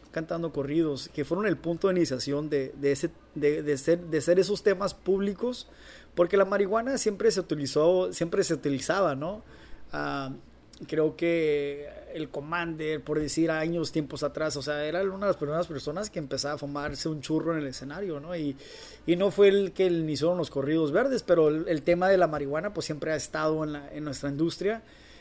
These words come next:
este, de que empiece a, a, empiecen los corridos específicamente de cantar de marihuana, ya, ya allí viene entrando otra, un, una ti-, un tipo de moda, ¿no?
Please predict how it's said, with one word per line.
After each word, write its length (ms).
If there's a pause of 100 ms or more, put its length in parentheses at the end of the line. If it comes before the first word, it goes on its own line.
(180)
este, 760
de 200
que 100
empiece 800 (360)
a, 120
a, 320
empiecen 340
los 140
corridos 720
específicamente 920
de 120
cantar 360
de 80
marihuana, 640 (800)
ya, 600 (280)
ya 220
allí 200
viene 260
entrando 440
otra, 520
un, 200
una 380
ti-, 100
un 180
tipo 280
de 100
moda, 400
¿no? 280